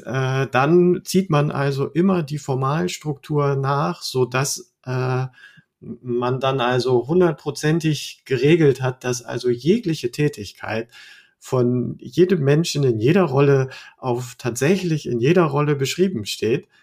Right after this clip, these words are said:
dann hat man dieses Wuchern der Formalstruktur. Und die Frage ist ja, wo ist es jetzt vorher schiefgegangen in dieser Kette?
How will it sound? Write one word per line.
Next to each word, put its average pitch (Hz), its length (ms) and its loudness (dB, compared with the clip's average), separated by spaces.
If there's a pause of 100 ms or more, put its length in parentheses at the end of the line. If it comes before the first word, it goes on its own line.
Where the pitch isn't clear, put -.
(240)
dann 175 380 0 (200)
hat - 200 -10
man 151 160 0
dieses 131 380 -6
Wuchern 151 360 0
der 131 140 0
Formalstruktur. 131 960 -4 (400)
Und 123 80 -4
die 120 80 -2
Frage 127 320 0
ist 139 100 -2
ja, 147 460 0
wo 123 340 4
ist 185 120 2
es 160 120 -2
jetzt 139 160 0
vorher 151 380 2
schiefgegangen 113 640 -4
in 107 120 -6
dieser 107 220 -4
Kette? 175 400 -4